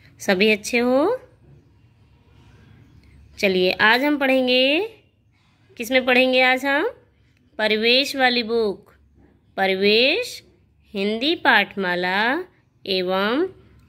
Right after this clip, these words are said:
अभ्यास पुस्तिका। ठीक है, तो सभी बच्चे परिवेश वाली बुक निकालेंगे, फटाफट निकालिए। और सभी बच्चे मेरे साथ क्या करेंगे?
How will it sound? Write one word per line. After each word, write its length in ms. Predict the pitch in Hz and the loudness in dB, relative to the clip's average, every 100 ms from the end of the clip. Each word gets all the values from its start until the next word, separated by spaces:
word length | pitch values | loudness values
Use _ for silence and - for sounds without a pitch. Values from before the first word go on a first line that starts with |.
| _ - | _ -4
अभ्यास 540 | 226 208 277 320 339 | -2 0 2 2 -2
पुस्तिका। 640 | - 285 277 - 226 220 190 165 - _ _ _ _ _ _ _ _ _ _ _ _ _ | -4 -6 -6 -8 0 2 2 0 -10 _ _ _ _ _ _ _ _ _ _ _ _ _
ठीक 180 | 254 254 | -8 2
है, 240 | 294 330 494 571 _ _ _ _ | 4 4 0 -6 _ _ _ _
तो 100 | 202 | -10
सभी 340 | 202 196 226 226 | -8 -6 -6 -6
बच्चे 360 | 226 226 233 | -8 -2 -2
परिवेश 540 | 233 226 214 220 233 247 | 0 0 0 0 -2 0
वाली 220 | 226 214 | -2 -2
बुक 140 | 202 | -6
निकालेंगे, 760 | 202 185 196 185 185 202 233 311 466 - _ _ _ _ _ _ | -6 -4 -4 -2 -2 -2 0 0 -2 -8 _ _ _ _ _ _
फटाफट 380 | 311 302 349 359 | -4 0 0 0
निकालिए। 840 | 330 320 294 285 294 285 294 294 _ _ _ - | 0 2 0 2 2 2 -2 -8 _ _ _ -10
और 160 | 214 208 | -8 -6
सभी 340 | 220 202 233 | -6 -4 -4
बच्चे 300 | 233 226 240 | -4 -2 0
मेरे 240 | 233 226 220 | 2 2 0
साथ 460 | 220 226 233 247 - | 0 2 2 0 0
क्या 180 | 233 | -2
करेंगे? 440 | 226 233 240 247 | 0 -2 0 0